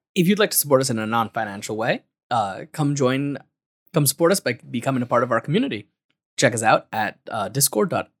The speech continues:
stop hack and roll dot com. Is that right? That sounds wrong.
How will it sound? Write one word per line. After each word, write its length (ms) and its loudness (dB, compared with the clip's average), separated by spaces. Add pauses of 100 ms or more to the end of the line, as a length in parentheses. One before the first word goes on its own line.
(100)
stop 340 4
hack 160 -4
and 100 -8
roll 420 -2
dot 260 2
com. 400 -2 (100)
Is 100 -6
that 140 8
right? 300 -2
That 180 4
sounds 320 -2
wrong. 420 -2